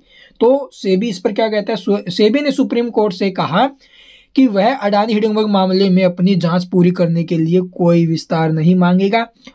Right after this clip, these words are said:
और भारत के मुख्य न्यायाधीश डीवाई चंद्रचूड़ ने शुक्रवार को मामले की सुनवाई करते हुए बाजार नियामक से पूछा कि वह निदेशकों, अ, सॉरी, निवेशकों के मूल्य पर क्या कर रहा है और क्या वह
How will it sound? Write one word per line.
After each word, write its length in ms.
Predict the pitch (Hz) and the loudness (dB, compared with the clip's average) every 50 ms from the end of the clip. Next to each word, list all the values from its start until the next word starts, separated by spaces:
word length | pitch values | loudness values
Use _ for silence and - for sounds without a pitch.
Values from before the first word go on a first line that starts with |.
| _ _ - | _ _ 0
और 280 | 190 170 165 165 165 | 0 2 2 2 0
भारत 500 | 160 147 127 - 147 147 160 214 247 247 | -2 -2 -6 -6 -4 0 0 0 0 0
के 180 | - 269 247 240 | 0 0 2 2
मुख्य 520 | 202 175 151 156 226 277 269 - 277 262 | 2 0 0 0 0 0 0 0 0 0
न्यायाधीश 480 | 226 220 208 202 196 185 202 220 202 196 | 0 0 -2 0 0 0 -2 -2 -2 0
डीवाई 340 | 175 202 196 190 190 202 214 | 0 0 2 2 2 0 0
चंद्रचूड़ 500 | 202 - 185 185 196 185 180 190 180 180 | -2 -2 -2 0 0 0 0 0 2 2
ने 120 | 180 196 | 2 0
शुक्रवार 460 | - - 175 - - 175 170 170 170 | -2 -4 -4 -2 0 0 2 0 0
को 100 | 170 190 | 0 0
मामले 340 | 175 165 160 160 160 165 170 | 0 0 0 0 -2 -2 -2
की 100 | 160 180 | -2 -2
सुनवाई 360 | 175 185 175 160 156 156 160 | -2 -2 -2 -2 0 -2 -2
करते 300 | 156 - 156 143 - 175 | -2 -4 -4 -6 -4 -4
हुए 200 | 160 156 180 226 | -2 0 0 0
बाजार 340 | 214 170 156 147 156 160 165 | 0 0 -2 -4 -4 -4 -2
नियामक 420 | 165 160 156 156 165 214 220 - - | -2 -2 -2 0 0 0 -2 -2 -6
से 340 | - - 226 254 277 269 - - - _ _ _ | -4 0 0 0 0 0 -4 -12 -20 _ _ _
पूछा 280 | - 208 202 196 233 233 | -8 -6 -4 -2 -4 -4
कि 160 | 202 240 233 | -2 -2 -2
वह 240 | 214 185 185 196 214 | 0 2 2 2 2
निदेशकों, 680 | 214 214 190 196 202 202 202 - - - 262 262 262 254 - _ _ _ _ _ - | 0 -2 0 0 0 0 -2 -2 0 2 2 2 2 -2 -6 _ _ _ _ _ -4
अ, 180 | 196 190 185 180 | 0 0 2 2
सॉरी, 220 | 180 233 233 233 | 4 4 2 2
निवेशकों 640 | 220 220 208 226 247 233 - - - 302 311 339 330 330 _ _ _ _ _ _ - | 2 0 2 2 0 0 0 -2 0 0 0 0 -2 -6 _ _ _ _ _ _ 2
के 260 | 226 240 254 262 269 | 2 4 4 4 4
मूल्य 500 | 254 214 180 175 214 262 285 285 277 254 | 2 0 0 2 4 4 4 4 2 0
पर 340 | 214 - 240 220 226 233 233 | -2 -4 -4 -2 -2 -2 -4
क्या 500 | 185 180 - 262 214 220 220 220 226 226 | -6 -6 -4 -2 0 2 2 2 2 2
कर 200 | - - 220 208 | 0 -2 -2 -2
रहा 380 | 208 196 190 175 160 175 170 160 | -2 -2 -2 -2 -2 -4 -6 -6
है 200 | 156 147 - _ _ _ _ _ _ _ _ _ - - - - | -8 -10 -12 _ _ _ _ _ _ _ _ _ -20 -20 -4 0
और 340 | 220 190 185 185 185 208 247 | 2 4 4 4 4 2 0
क्या 520 | 269 - _ _ - - 202 202 208 220 226 | -2 -6 _ _ -4 0 0 2 2 2 0
वह 280 | 208 196 180 185 208 | 0 0 0 0 -2